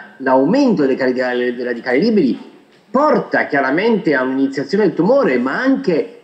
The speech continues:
alla proliferazione e alla metastatizzazione. Quindi capite l'importanza di quello che succede all'interno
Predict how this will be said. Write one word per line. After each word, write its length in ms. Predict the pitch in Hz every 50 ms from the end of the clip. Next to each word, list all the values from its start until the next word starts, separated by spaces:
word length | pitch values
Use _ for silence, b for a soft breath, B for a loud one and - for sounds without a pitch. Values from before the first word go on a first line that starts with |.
| - _
alla 640 | 135 135 131 131 135 135 135 131 127 117 - - - -
proliferazione 1000 | 160 170 170 143 151 151 - - - - - 277 302 302 262 185 131 127 131 -
e 140 | 135 123 123
alla 160 | 135 160 175
metastatizzazione. 760 | 175 160 139 143 131 120 127 113 95 110 98 - - 120 123
Quindi 220 | 139 156 165 156
capite 720 | 151 - 180 - 269 277 247 160 - - - - - - - -
l'importanza 1120 | 139 165 190 180 - - 254 - - - 190 196 233 233 170 - 175 143 - - - - - - -
di 100 | - 285
quello 240 | - - 220 202 160
che 100 | 139 147
succede 400 | 135 151 139 143 - 214 185 160
all'interno 960 | 131 123 123 123 120 117 113 - 202 214 214 190 151 143 131 117 104 95 90